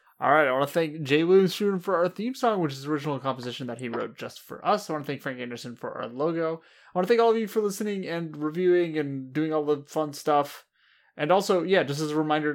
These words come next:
next week, we might go a little long next week because we're closing out this arc with three episodes. It's a three episodes Deidara gets stabbed in the dick spectacular.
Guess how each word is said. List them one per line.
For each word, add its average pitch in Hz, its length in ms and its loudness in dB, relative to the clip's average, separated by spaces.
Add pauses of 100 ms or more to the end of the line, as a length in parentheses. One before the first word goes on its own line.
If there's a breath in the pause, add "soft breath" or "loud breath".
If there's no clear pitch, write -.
(120)
next 147 260 -2
week, 147 240 -2 (160)
we 156 140 0
might 262 260 -2
go 220 100 8
a 202 80 8
little 190 180 4
long 190 240 2
next 123 220 -6
week 127 300 -10 (680)
because 147 180 -4
we're 233 60 2
closing 226 340 8
out 220 100 2
this 220 160 0
arc 240 320 4
with 143 140 -2
three 175 340 0
episodes. 147 840 0 (540)
It's 139 180 -4
a 160 120 4
three 190 600 0
episodes 170 720 2
Deidara 175 500 4
gets 170 220 0
stabbed 180 460 6
in 175 60 -2
the 180 80 2
dick 170 280 2
spectacular. 170 840 4